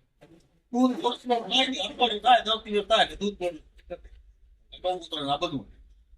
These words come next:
તો એનાથી આખી ખેતી થઈ. ત્યારે આપણે વિચાર થાય કે આ તો એક રૂમ હાલી હાલીને મરી ગયા ભાઈ. હે? એના વીંટા ચડ્યા ને આપણે ચકલી પગ-,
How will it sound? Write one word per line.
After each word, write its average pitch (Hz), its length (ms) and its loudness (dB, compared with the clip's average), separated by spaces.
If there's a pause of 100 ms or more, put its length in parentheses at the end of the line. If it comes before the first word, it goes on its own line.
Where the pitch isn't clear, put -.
(680)
તો 233 120 0
એનાથી 247 360 4
આખી - 240 -2
ખેતી 240 280 -6
થઈ. 190 220 0 (680)
ત્યારે 220 220 4
આપણે 220 260 0
વિચાર 208 360 0
થાય 226 100 -4
કે 202 80 0
આ 196 80 4
તો 190 120 0
એક 202 160 2
રૂમ 208 160 0
હાલી 208 200 4
હાલીને 196 240 2
મરી 156 260 0
ગયા 139 180 0
ભાઈ. 104 180 -8 (480)
હે? 165 220 0 (220)
એના 202 200 6
વીંટા 226 300 6
ચડ્યા 214 260 4
ને 185 80 2
આપણે 190 220 2
ચકલી 202 240 -2
પગ-, 202 360 -2